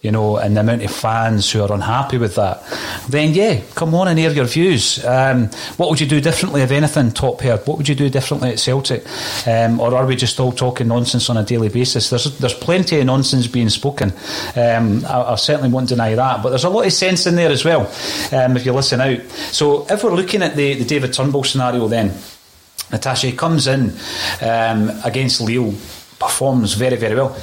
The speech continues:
And again, you know, your mind can play tricks. And you'd had a few games before. He'd started against Saint Johnstone at, up at McDiarmid Park, didn't play that well.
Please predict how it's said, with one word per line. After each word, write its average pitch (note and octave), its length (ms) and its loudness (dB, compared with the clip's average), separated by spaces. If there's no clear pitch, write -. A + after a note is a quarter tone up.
And C#3+ 100 0
again, D#3 540 0
you C3+ 80 -2
know, B2 220 -2
your C3 120 0
mind D3 200 0
can B2+ 120 -2
play A2 160 -4
tricks. C#3 260 -2
And D3 80 0
you'd C3 120 -2
had A3 180 0
a E3 40 -2
few C#3+ 220 0
games C3 320 0
before. A2+ 520 0
He'd G#2 140 -2
started D3+ 520 0
against C3 340 0
Saint A2 140 -2
Johnstone A#2+ 420 0
at, G#2+ 100 -4
up C3 160 -2
at B2 80 0
McDiarmid A2+ 480 -2
Park, C3 300 0
didn't C#3 220 -2
play B2 140 -2
that A#2 260 0
well. D3 380 0